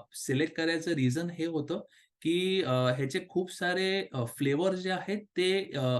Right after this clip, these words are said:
इंडियन पॅलेटला, अ, नोन आहेत. अ, खूप साऱ्या, अ, इन्फ्लुएन्स आहे.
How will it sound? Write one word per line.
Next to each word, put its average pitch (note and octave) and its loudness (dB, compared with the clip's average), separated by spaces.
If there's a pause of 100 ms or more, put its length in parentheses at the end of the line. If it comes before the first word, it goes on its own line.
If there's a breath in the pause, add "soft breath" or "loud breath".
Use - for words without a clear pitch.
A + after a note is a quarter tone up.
(100)
इंडियन D#3+ 0
पॅलेटला, D#3 0 (260)
अ, B2+ 2 (180)
नोन D3 2
आहेत. C3 2 (500 soft breath)
अ, B2 0 (680)
खूप E3 2
साऱ्या, F3 4 (160)
अ, A#2+ 0
इन्फ्लुएन्स G3+ 2
आहे. D3 0